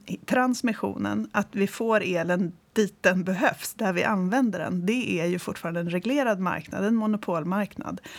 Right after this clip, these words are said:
Där vi har Svenska kraftnät som den som är stamnätsägare och sen så har vi massa lokal- och regionnät som är monopol. Så att det hand-, det är ju inte en, en, en marknad som alla andra, utan det är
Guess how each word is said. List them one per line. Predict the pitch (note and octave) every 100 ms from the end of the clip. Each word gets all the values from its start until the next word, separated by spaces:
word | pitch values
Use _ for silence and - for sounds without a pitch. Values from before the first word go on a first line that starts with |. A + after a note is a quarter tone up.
| - -
Där | G3+
vi | F#3
har | F#3
Svenska | F#3 F#3+ - F3
kraftnät | - F#3 - A#3+ A#3+
som | - G3+ F#3+
den | F3 E3+ -
som | - F3+ F3
är | F3
stamnätsägare | - F#3+ E3 E3 E3 - F#3 G3 A#3 B3 C4
och | C#4
sen | G#3 F#3+
så | F#3
har |
vi | E3
massa | F#3 F#3 - F3 - -
lokal- | F#3+ F#3 - F3+ F3 F3
och |
regionnät | F3 F3 F#3 F#3 D#3+ D#3+ D#3 F3+ - - - - - - -
som | - - G#3
är | D#3+
monopol. | F3 F3+ F3 - D4 - - G3 - _ _ _ _ _ - -
Så | - A3
att |
det | G3 G#3+
hand-, | A3+ A3+
det | G3+
är | A3
ju | C#4
inte | B3 -
en, | F3+ -
en, | G3 F#3+ F#3+ -
en | G3+ G3 F#3+ G3
marknad | G#3+ F3 - A#3+ A3+
som | B3 B3
alla | A3+
andra, | G#3+ G#3
utan | A3+
det |
är | A3+